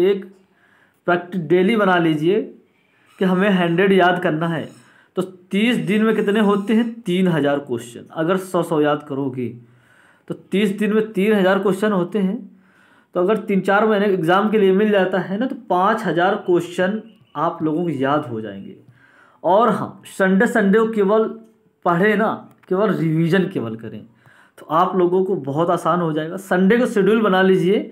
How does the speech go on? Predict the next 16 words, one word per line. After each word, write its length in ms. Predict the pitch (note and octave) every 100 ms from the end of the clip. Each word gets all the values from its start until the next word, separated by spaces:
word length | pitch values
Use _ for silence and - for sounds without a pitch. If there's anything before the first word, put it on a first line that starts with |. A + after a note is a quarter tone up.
| - - - -
कि 40 | G#3
हमें 240 | G3 A3
मैथ 400 | G3+ F#3 G3 G3 G#3 G3+
इतने 260 | E3 F3 F#3+
क्वेश्चन 360 | G3 F#3+ G#3
लगाना 400 | G3 G3 F#3 F#3+ F#3
है, 240 | G3 B3 - _ _ _ _ -
और 260 | E3 E3+ D#3
रीजनिंग 580 | D3+ E3+ E3+ G3 G#3+ G#3 -
को 140 | F#3
भी 160 | F3 F#3+
हमको 300 | F3 F3 G3
हंड्रेड 400 | F3 D#3+ F#3 F#3
क्वेश्चन 420 | F#3 - F#3+ G3 - - _ _ _ -
एक 300 | F#3+ A3 F3+
दिन, 260 | F#3 E3